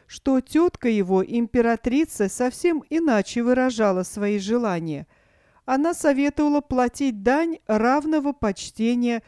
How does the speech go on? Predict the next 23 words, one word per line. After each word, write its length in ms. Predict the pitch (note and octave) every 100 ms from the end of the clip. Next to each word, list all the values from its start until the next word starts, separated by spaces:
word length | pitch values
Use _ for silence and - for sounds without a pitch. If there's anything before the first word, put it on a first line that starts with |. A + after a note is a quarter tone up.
| _
как 300 | - A3+ G#3+
великому 580 | A3 G3+ G#3 - G3+ F#3+
князю, 600 | - C4+ E4 D4+ G#3 E3+
так 220 | D#4+ E4+
и 80 | C4
великой 500 | G#3+ G#3+ A3 - D4+
княгине. 800 | - B3+ G#3+ E3+ G3 F#3+ F#3 F#3 _ _ _ _
Здесь 440 | G3 F#3 B3 C4+ D4
я 100 | C#4+
не 140 | C#4
могу 380 | B3+ A3 G3 C#4
не 160 | D#4 C4+
отдать 480 | A#3 F3 G3 B3+
справедливости 920 | - - C#4+ D4+ C4 D#4 B3 G3 - G#3
моей 400 | F#3+ F#3+ F#3+ F#3
сестре 680 | - G#3 - A3+ G3+ D#3+ F#3+
Елизавете, 960 | G3 G3 F#3+ F3 G3 C#4+ E4+ E4+ D#4 -
которая 560 | D#4 - F4+ E4 D4
хорошо 640 | - C#4 C4+ A#3+ - B3 G#3+
знала 460 | F#3+ G3 G3 F#3+
различия 680 | G3 G3 F#3 F#3+ F#3+ - G3
наших 400 | G3 F#3 - F#3+
характеров 760 | - G#3+ C4+ D#4 - D4 C#4